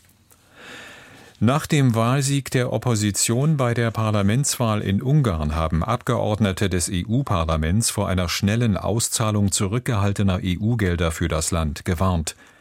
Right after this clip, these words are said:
Der Grünen-Abgeordnete Freund sagte in Brüssel, der neuen Regierung in Budapest könne kein Blankoscheck ausgestellt werden. Für eine Auszahlung müsse es eine solide rechtliche Grundlage geben.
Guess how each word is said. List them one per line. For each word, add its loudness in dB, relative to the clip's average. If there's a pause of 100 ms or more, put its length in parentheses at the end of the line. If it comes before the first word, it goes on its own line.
(600)
Der 0
Grünen-Abgeordnete 0
Freund 0
sagte -2
in 0
Brüssel, 0 (340)
der 2
neuen 2
Regierung 2
in 0
Budapest -2
könne 0
kein 0
Blankoscheck -2
ausgestellt -2
werden. -4 (400)
Für -2
eine -2
Auszahlung 0
müsse 0
es -2
eine 0
solide 0
rechtliche -2
Grundlage 0
geben. -4